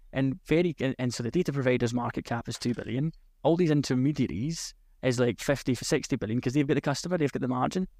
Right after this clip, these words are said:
and, and actually the data provider doesn't wanna engage and deal with that.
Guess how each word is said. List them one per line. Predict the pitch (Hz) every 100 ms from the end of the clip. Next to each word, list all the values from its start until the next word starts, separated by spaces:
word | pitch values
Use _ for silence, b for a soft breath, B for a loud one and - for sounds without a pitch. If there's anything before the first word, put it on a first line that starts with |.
| - -
and, | 127
and | 127
actually | 127 139 135
the | 131
data | 123
provider | 135 131 123
doesn't | 120 127
wanna | 123 123 127 -
engage | 120 120 123
and | 123
deal | 123 143
with | 165
that. | - -